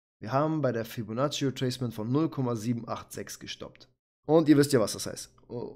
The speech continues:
Der Community muss ich nicht mehr erklären, was das heißt, oder? Wenn wir hier auf jeden Fall eine starke Resistance finden und so einen schönen V-Bottom haben, ich glaub, dann,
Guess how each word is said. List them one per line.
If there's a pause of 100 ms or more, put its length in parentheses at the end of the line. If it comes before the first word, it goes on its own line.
(880)
Der
Community
muss
ich
nicht
mehr
erklären,
was
das
heißt,
oder? (1000)
Wenn
wir
hier
auf
jeden
Fall
eine
starke
Resistance
finden (260)
und
so
einen
schönen
V-Bottom
haben,
ich
glaub,
dann,